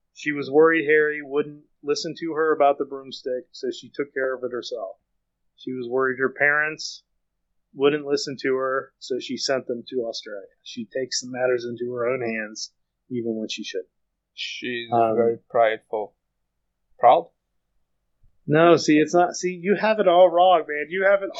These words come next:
Speaker 1: all wrong. <laughs>
Speaker 2: It's a lot about fraud. Think she can do better. It's
Speaker 1: It's
Speaker 2: about
Speaker 1: not.
Speaker 2: what?
Speaker 1: It's about her wanting them to be safe. She's very logical,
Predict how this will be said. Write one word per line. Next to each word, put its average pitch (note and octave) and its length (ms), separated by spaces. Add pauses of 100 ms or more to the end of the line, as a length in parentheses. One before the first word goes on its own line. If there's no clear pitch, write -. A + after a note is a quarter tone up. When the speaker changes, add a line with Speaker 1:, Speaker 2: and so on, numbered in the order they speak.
Speaker 1:
all F#3 420 (400)
wrong. A3+ 540
<laughs> - 540
Speaker 2:
It's F#3+ 160
a F#3+ 80
lot F#3 180
about E3+ 380
fraud. E3 320
Think D3+ 240
she D3 120
can C#3 200
do C3+ 160
better. B2+ 500 (880)
It's - 160
Speaker 1:
It's C3 100
Speaker 2:
about C3 180
Speaker 1:
not. D#3 100
Speaker 2:
what? A#2 200 (840)
Speaker 1:
It's C#3+ 180
about C3+ 480 (960)
her D3+ 160
wanting D3+ 500
them C3+ 220
to D3 100
be C3 160
safe. A2+ 400 (1500)
She's - 380
very C#3+ 320
logical, D3 920